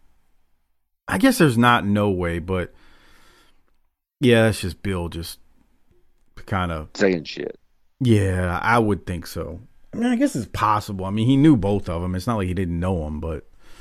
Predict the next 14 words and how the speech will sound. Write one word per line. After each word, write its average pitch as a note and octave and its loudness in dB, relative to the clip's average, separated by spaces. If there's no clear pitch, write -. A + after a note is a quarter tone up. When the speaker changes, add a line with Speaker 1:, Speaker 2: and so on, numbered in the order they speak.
Speaker 1:
yeah, F#2+ -2
I F#2+ 0
don't F2 -4
know D#2+ -6
if - -12
I F#2 -6
believe C#2+ -12
that. D#2 -12
Uh, C3+ 6
any F3+ 6
other C3 6
thought? G#2 -2
Vader G#2+ 2
just, E2+ -12